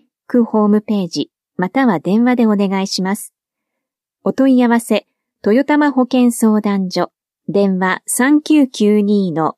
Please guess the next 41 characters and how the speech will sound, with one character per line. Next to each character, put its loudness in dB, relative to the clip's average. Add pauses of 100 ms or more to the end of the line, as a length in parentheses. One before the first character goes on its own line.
一 0
一 -2
八 -8
八 -2
番 -4
で -4
す。 -10 (2500)
親 0
子 0
向 4
け -2 (280)
ユ 2
ニ 4
バ 2
ー -2
サ -2
ル 2
デ 0
ザ 0
イ 2
ン -6
体 0
験 2
教 0
室。 -4 (760)
障 2
害 2
の 4
あ 4
る 2
方 -2
と -2
の 0
触 -4
れ 4
合 4
い 2
を 2
通 0
し -6
て -4